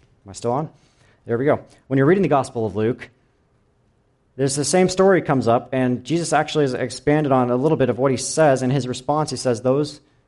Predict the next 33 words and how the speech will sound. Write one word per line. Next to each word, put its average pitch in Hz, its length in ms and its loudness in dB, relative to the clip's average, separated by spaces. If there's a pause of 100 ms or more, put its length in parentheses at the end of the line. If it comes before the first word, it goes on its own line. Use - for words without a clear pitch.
(420)
who 127 160 -6
listen 110 640 -2 (320)
to 123 100 -12
the 107 80 -6
word 101 160 -4
of 92 120 -10
God 101 380 0
and 98 160 -14
do 104 200 -4
it, 85 120 -8 (420)
those 127 240 0
are 117 40 -4
my 92 200 -4
brothers 98 440 -6
and 98 120 -10
my 92 80 -8
bro-, 98 260 -14
my 95 140 -8
mother, 113 280 2
my 104 120 -2
brothers 104 300 -2
and 98 80 -8
my 90 60 -10
sisters. - 440 -14
They're, 117 120 -4
they're 127 200 -2
my 123 120 0
family." 98 460 -10 (1500)
He - 160 -8
adds 123 240 -2
listening 107 440 -4
to 85 160 -10
it. - 120 -12